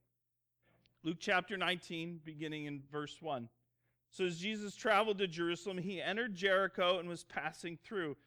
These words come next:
And behold, there was a man named Zacchaeus. He was a chief tax collector, and he was rich, and he was seeking to see who Jesus was.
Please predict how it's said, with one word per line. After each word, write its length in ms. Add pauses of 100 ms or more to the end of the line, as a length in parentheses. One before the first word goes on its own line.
(180)
And 140
behold, 400
there 120
was 160
a 60
man 520 (160)
named 340
Zacchaeus. 720 (500)
He 60
was 140
a 60
chief 380
tax 380
collector, 560 (800)
and 120
he 60
was 200
rich, 460 (240)
and 100
he 80
was 140
seeking 720 (180)
to 100
see 580 (180)
who 100
Jesus 480
was. 560